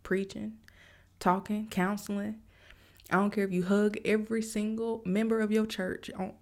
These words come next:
every Sunday after church. You s-, you make sure you s-, stay after church so you can hug every single one of 'em on their way to their house, on their way out the door.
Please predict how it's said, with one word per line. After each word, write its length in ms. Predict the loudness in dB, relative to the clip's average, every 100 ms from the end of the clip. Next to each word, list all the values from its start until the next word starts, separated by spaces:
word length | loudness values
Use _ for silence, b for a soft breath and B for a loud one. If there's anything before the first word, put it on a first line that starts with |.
| 0
every 340 | 2 2 0 -4
Sunday 600 | -2 -2 -2 -6 -10 -16 -20 -20 _ _ -4
after 300 | -4 -4 -8
church. 440 | -8 -8 -10 -12
You 160 | -10 -8
s-, 180 | -8 -12 B B B B
you 180 | -2 0
make 260 | 2 0 -4
sure 220 | 0 2
you 220 | 2 -2
s-, 320 | -4 -8 -14 B B -16
stay 340 | -2 4 4
after 220 | 4 0 -6
church 380 | -4 -4 -6
so 100 | -4
you 140 | -4 -4
can 140 | -2
hug 280 | 0 2 0
every 180 | -2 -2
single 260 | -4 -2
one 180 | -2 -2
of 60 | -2
'em 120 | -2
on 120 | -2
their 140 | -2 -2
way 300 | -4 -6 B B B B -6
to 120 | -4
their 120 | -2
house, 540 | -4 -8 -12 -16 -18 -20 _ -2
on 120 | 0
their 120 | 0
way 160 | 0 0
out 100 | -2
the 80 | -4
door. 300 | -4 -6